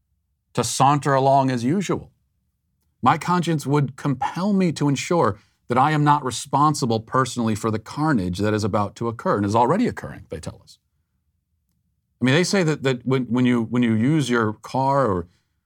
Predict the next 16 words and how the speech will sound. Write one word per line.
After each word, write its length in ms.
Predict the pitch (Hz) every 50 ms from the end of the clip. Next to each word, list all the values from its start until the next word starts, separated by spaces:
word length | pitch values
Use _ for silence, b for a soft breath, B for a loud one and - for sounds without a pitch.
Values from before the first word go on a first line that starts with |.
| _ _ _ _ _ _ _
when 100 | - 113
you 60 | 120
do 140 | 120 127 131
any 100 | 135 160
of 60 | 165
these 160 | 156 135 117
modern 320 | 107 120 123 135 127 123 120
things, 180 | 117 160 139
you're 100 | 120 135
actually, 240 | 147 143 - 165 143 -
you're 100 | 127 143
creating, 760 | - - - - 143 123 123 123 151 180 160 156 151 143 131
like, 220 | 127 127 123 113 -
hurricanes 720 | - - - 170 214 262 - - - 92 92 95 98 104
and 140 | 110 110
tornadoes. 720 | - - 117 113 123 151 214 269 - - - - - -